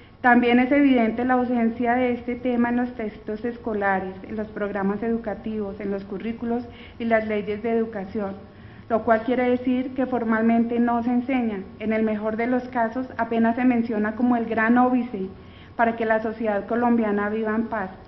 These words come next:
pero sin designar la fuerza de una costumbre que sustenta la perpetuación del conflicto, la eliminación del otro,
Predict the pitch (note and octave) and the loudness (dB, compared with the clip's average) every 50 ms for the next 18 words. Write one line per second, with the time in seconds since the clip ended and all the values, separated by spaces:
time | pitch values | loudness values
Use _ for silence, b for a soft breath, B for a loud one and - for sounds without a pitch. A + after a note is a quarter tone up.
0 | B B B B B - C4 A#3+ A#3+ A#3 A#3 A#3+ A#3+ A#3+ A3+ A#3 A#3 A3+ A#3 B3+ | B B B B B -4 0 2 2 2 2 2 0 2 2 2 0 -2 -2 -2
1 | A3+ A#3 A3+ A3+ A3 A3 A#3 B3 B3 B3 - C4+ B3+ B3 B3 B3+ C4 C4 C4 B3 | 0 2 2 2 2 2 2 0 0 0 0 0 -2 -2 0 -2 0 0 2 2
2 | A3+ A3+ A#3 A3+ - B3+ A3+ A3+ - - B3 A#3+ A#3 A3+ A3+ A#3+ A#3 - B B | 2 2 0 0 -2 -6 -6 -8 -8 -6 -2 0 2 2 2 0 -4 -8 B B
3 | B B B B B - B3+ A#3+ A#3 A#3+ A#3 A#3 - B3+ A#3 A#3 A3+ B3 B3 C4 | B B B B B 0 0 0 0 0 -4 -4 -2 0 0 0 2 2 2 0
4 | B3+ B3 B3+ B3+ B3+ - A#3+ A#3 A#3 A3+ G#3+ G#3 G#3+ A3 G3+ G#3 G#3 G#3+ A3 - | 0 0 -2 -4 -4 -2 -4 -4 -2 -2 -2 -2 -2 -4 -4 -2 -2 -4 -4 -4
5 | B3 A#3+ A3+ A3+ - A#3 G3+ - - - F3 E3 - - - B B B B B | -4 -4 -2 -2 -4 -6 -8 -8 -10 -12 -12 -12 -14 -16 -20 B B B B B
6 | B B B A#3 A3+ A3+ A3 A3 A3 A3 A3 G#3+ G#3+ G#3+ G#3+ G#3 G3+ G3 G3 A3 | B B B 2 4 6 6 6 6 4 2 2 4 4 4 2 2 0 -2 -2
7 | G#3+ G3 G3+ G3 G#3+ A3 A3+ A3 G#3 F#3 G3 - F3+ F#3 | -2 -2 -2 -2 -2 -2 -2 -2 -2 -4 -4 -8 -12 -12